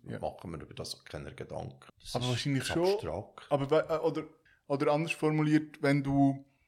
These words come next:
Speaker 1: wenn du jetzt zurückschaust auf die vergangenen dreißig Jahre, was, <laughs> das klingt jetzt ein bisschen böse, aber was hast du gemacht für, für die Community?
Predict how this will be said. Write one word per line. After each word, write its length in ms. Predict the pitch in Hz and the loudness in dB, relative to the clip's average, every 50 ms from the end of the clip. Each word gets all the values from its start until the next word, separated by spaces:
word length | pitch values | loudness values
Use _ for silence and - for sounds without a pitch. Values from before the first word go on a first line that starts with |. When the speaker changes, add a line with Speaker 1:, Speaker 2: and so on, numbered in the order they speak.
| _ _ _ - _ _ _ _ _ _ _ - | _ _ _ -20 _ _ _ _ _ _ _ -8
Speaker 1:
wenn 120 | - 135 135 | -6 -4 -2
du 60 | 139 | -2
jetzt 220 | 139 - - - | -4 -4 -6 -8
zurückschaust 600 | - - 151 160 165 - - 131 120 117 117 - - | -6 0 0 0 0 0 -4 -4 -4 -4 -6 -8 -14
auf 100 | - - | -18 -16
die 100 | - 127 | -16 -16
vergangenen 460 | - - 120 120 123 123 127 123 120 - | -6 2 4 4 4 4 2 -4 -6 -8
dreißig 340 | - 120 123 120 - - - | -10 -10 -10 -10 -12 -12 -12
Jahre, 200 | 120 104 110 - _ _ _ _ _ | -12 -12 -12 -16 _ _ _ _ _
was, 720 | 117 123 131 143 147 - - - - - - - - _ _ _ _ | 0 4 4 4 4 2 -4 -8 -8 -10 -10 -12 -16 _ _ _ _
<laughs> 600 | - - - - - - - - - - - - _ | -8 -4 -4 -4 -4 -4 -10 -14 -16 -20 -20 -20 _
das 100 | - - | -16 -8
klingt 220 | - 131 127 123 | -8 -6 -4 -4
jetzt 180 | 131 123 - - | -6 -8 -8 -10
ein 60 | - | -6
bisschen 100 | - 127 - | -4 2 8
böse, 260 | 156 165 147 117 123 | 8 8 8 8 2
aber 180 | 120 117 120 117 | -2 -2 2 4
was 200 | 127 139 139 - | 4 4 4 2
hast 140 | 151 143 - | -4 -4 -4
du 100 | - 131 | -6 -8
gemacht 600 | - - 139 135 139 143 - - - - - - _ _ _ _ | -6 -2 2 2 2 2 0 -6 -12 -14 -18 -20 _ _ _ _
für, 160 | - - 139 135 127 127 - - _ | -2 0 0 0 0 -4 -10 -16 _
für 120 | - 139 | -14 -12
die 60 | - | -10
Community? 500 | - 139 131 127 120 113 110 113 - - | -8 -4 -2 -2 -2 -4 -6 -12 -18 -20